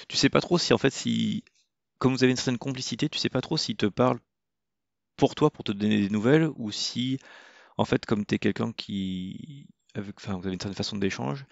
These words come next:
il, euh, il vide un peu son sac, il raconte un peu ce qu'il a dans sa tête, quoi. Il pense à voix haute, quoi. Et, euh, donc, tu vois, il, il, il te met, il te, il te dit qu'apparemment, il y a les, enfin, la situation va mal et, euh...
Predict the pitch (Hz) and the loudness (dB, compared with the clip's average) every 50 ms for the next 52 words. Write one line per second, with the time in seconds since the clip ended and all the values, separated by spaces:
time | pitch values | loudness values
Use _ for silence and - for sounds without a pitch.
0 | - - - - - - - - - - _ _ _ - 107 107 107 104 101 101 | -20 -20 -20 -20 -20 -20 -20 -20 -20 -20 _ _ _ 0 4 8 8 10 10 10
1 | 98 95 95 95 92 90 - - 117 107 98 120 127 123 110 104 - 110 - - | 8 8 6 4 4 2 -2 -4 -8 -4 -2 0 0 2 0 0 -2 -4 -4 -4
2 | 110 - - 113 - - 110 98 101 - 113 107 - 101 95 113 - - - 107 | -2 0 0 0 0 4 4 4 6 4 2 0 -2 -2 -2 -2 -2 0 2 4
3 | 101 98 - 110 - 110 - - 101 104 - - 120 117 - - 101 101 104 98 | 4 4 4 2 2 2 2 2 4 4 4 4 4 4 6 6 6 6 6 4
4 | - - - 82 - _ _ _ _ _ _ _ - 104 98 95 92 92 92 92 | 2 -2 -6 -8 -8 _ _ _ _ _ _ _ -6 -4 -2 0 0 0 0 -2
5 | 87 90 87 - - - - 107 104 - 113 113 120 123 117 - - 98 - - | -4 -6 -8 -10 -10 -8 -8 -8 -4 2 4 6 6 6 4 2 -2 -6 -8 -10
6 | _ _ _ _ 113 - - 127 113 - - 104 104 104 104 104 101 - - 101 | _ _ _ _ -12 -10 -8 -10 -10 -10 -8 -6 -4 -2 -2 -2 -4 -6 -6 -8
7 | - 98 - 104 110 - 107 107 101 113 135 147 - - - - - - - - | -8 -8 -8 -8 -6 -4 -4 -4 -4 -4 -6 -8 -10 -14 -20 -20 -20 -20 -20 -20
8 | - - - - - - _ _ _ _ _ _ _ - - 107 104 110 110 113 | -20 -20 -20 -20 -20 -20 _ _ _ _ _ _ _ 0 0 2 4 4 2 4
9 | 120 135 127 113 104 101 101 104 95 98 92 92 92 92 98 101 - _ _ _ | 4 4 4 4 2 2 0 0 -2 -2 -2 -2 -2 -6 -8 -14 -20 _ _ _
10 | _ _ _ _ _ - - 98 101 95 - - 113 110 - - 110 101 101 101 | _ _ _ _ _ 0 2 2 2 2 0 0 0 0 2 0 2 4 4 4
11 | 98 113 120 123 123 113 98 95 95 90 90 90 | 6 6 4 4 4 2 2 0 0 -2 -2 -4